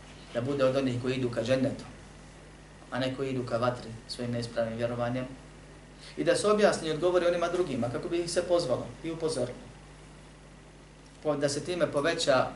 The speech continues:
ubjeđenje onoga koji je na pravom putu kad čuje dokaze i da se time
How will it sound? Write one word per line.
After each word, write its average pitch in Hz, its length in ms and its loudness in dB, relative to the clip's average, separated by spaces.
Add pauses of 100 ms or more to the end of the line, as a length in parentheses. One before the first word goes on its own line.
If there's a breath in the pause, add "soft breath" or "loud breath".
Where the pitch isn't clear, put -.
(140)
ubjeđenje 139 580 0
onoga 127 220 6
koji 123 160 0
je 123 60 0
na 143 100 6
pravom 151 340 4
putu 151 280 -4
kad 131 220 -2
čuje 127 180 0
dokaze 151 420 -2 (840 loud breath)
i 123 40 -8
da 127 100 -2
se 131 160 -4
time 160 260 0